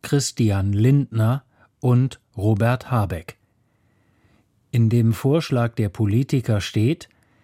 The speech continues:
nächstes Jahr will die Regierung mehr als vierhundertachtzig Milliarden Euro ausgeben. Das Geld soll zum Beispiel für den Klimaschutz ausgegeben werden.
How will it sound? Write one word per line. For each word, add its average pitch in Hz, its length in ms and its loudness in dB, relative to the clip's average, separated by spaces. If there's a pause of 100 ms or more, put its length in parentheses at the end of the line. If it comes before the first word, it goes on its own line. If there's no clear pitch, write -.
(440)
nächstes 147 640 0
Jahr 123 380 0
will 127 200 0
die 120 140 0
Regierung 127 720 -2
mehr 120 360 0
als 110 300 -4
vierhundertachtzig 127 1160 -2
Milliarden 107 580 2
Euro 110 540 0
ausgeben. 90 720 -6 (960)
Das 101 200 -2
Geld 123 320 2
soll 117 260 0
zum 113 200 0
Beispiel 107 600 0
für 107 240 0
den 101 240 -2
Klimaschutz 131 760 -2
ausgegeben 92 800 -2
werden. 85 360 -4